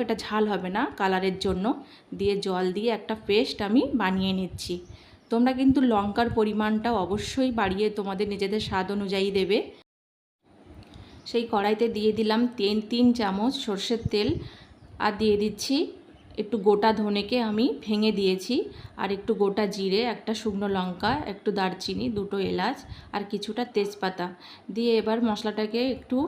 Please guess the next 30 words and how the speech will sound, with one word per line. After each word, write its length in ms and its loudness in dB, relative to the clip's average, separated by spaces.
ভাজা 260 0
ভাজা 260 0
করে 240 -2
নেব। 200 -2
ভিডিও 340 4
ভালো 240 6
লাগলে 300 6
অবশ্যই 440 4
লাইক, 300 6
কমেন্ট, 300 6
শেয়ার 320 6
করবে। 280 6
আর 180 0
একটু 220 2
দিয়ে 220 4
দিচ্ছি 300 0
হিং। 220 2
হিংটা 380 0
অপশনাল, 540 0
হিংয়ের 300 2
গন্ধ 280 0
যদি 200 2
তোমরা 240 0
পছন্দ 440 0
না 200 2
করো 260 0
ওটা 160 -2
স্কিপ 300 -2
করতে 260 -2
পারো। 260 0